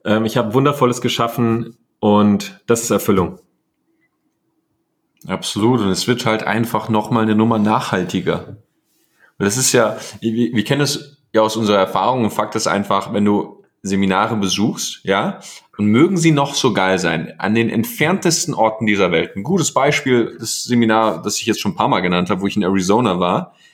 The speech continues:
Speaker 2: ähm, wo ich mein letztes Erspartes auf den Tisch gelegt habe und noch ein bisschen mehr und dort diese Erfahrungen, Referenzerfahrungen, Referenzgefühle gesammelt habe, mir Informationen ein-, angeeignet habe, Wissen angeeignet habe.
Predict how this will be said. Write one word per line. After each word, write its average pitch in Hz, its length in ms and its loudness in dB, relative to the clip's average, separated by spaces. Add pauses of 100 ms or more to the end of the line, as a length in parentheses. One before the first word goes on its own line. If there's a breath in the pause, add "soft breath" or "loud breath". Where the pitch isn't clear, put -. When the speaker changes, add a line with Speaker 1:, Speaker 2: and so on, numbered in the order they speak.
(460 soft breath)
Speaker 2:
ähm, 95 560 -2 (240)
wo 110 80 4
ich 120 120 0
mein 113 140 2
letztes 151 540 2
Erspartes 117 640 0
auf 113 220 -2
den 107 160 -2
Tisch 143 260 0
gelegt 90 380 0
habe 110 260 0
und 147 220 -2
noch 98 120 4
ein 92 60 0
bisschen 92 320 -2
mehr 87 480 -2 (640 soft breath)
und 110 220 0
dort 127 180 2
diese 117 180 2
Erfahrungen, 131 840 0 (120)
Referenzerfahrungen, 120 1200 0
Referenzgefühle 127 1040 0
gesammelt 117 380 2
habe, 117 160 -2
mir 98 160 2
Informationen 107 760 0
ein-, 120 320 -2
angeeignet 110 600 -2
habe, 101 180 -6
Wissen 139 260 0
angeeignet 113 580 -2
habe. 120 300 -4